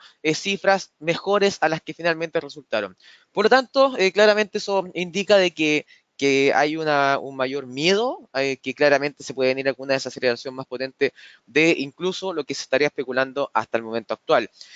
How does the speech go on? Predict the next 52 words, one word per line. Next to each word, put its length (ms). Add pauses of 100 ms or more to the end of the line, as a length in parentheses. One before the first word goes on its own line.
(200)
Acá 260
en, 80
este, 340
en 80
esta 360
cifra 380
solo 220
faltan 280
las 140
de 100
China, 320
que 120
salieron 340
mejores 280
las 80
expectativas 520
el 80
fin 140
de 80
semana. 400 (340)
Eh, 300 (260)
pero 200
en 40
general, 560
en 140
las 160
otras 240
economías 400
salieron 400 (300)
bajo 300
las 100
expectativas 600 (120)
y 200
en 140
China 240
salieron 340
mejores 440
tanto 420 (180)
el 180
dato 260
privado 440
como 200
el 80
dato, 380 (260)
eh, 160
público, 520
que 100
obviamente 420
se 140
le 100
tiene 160
más, 140